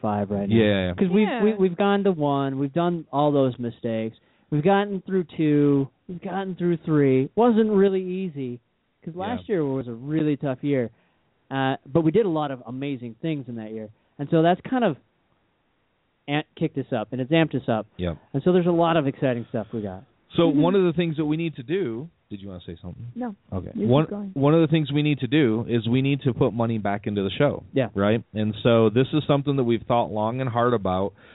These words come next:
Speaker 2: uh, and we have a live Patreon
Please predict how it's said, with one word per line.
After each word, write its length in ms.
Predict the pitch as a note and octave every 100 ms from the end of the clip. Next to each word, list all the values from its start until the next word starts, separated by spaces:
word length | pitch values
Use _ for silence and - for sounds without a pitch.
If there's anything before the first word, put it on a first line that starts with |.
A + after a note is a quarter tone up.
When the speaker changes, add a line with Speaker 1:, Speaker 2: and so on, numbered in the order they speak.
| _ -
Speaker 2:
uh, 380 | G#2+ G#2+ G#2 G#2
and 400 | A2 A2+ A2+ A2+ G#2+
we 160 | B2
have 320 | B2+ C3 C3+ B2+
a 180 | A#2+
live 520 | A#2+ A#2 A#2+ C3 C3+ C3+ - _
Patreon 880 | - D3+ - A#2 G#2 F2 E2+ D#2+ G2